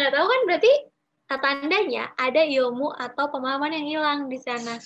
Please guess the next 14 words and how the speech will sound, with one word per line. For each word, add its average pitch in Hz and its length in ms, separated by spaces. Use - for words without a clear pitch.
Nah, 214 160
itu, 294 560
itu 247 240
tuh 302 160
yang 254 240
sayang 233 320
banget, 220 480
karena 208 240
ilmunya 262 560
yang 262 80
hilang, 269 400
bukan 226 320
cuma 220 240
nilainya. 226 560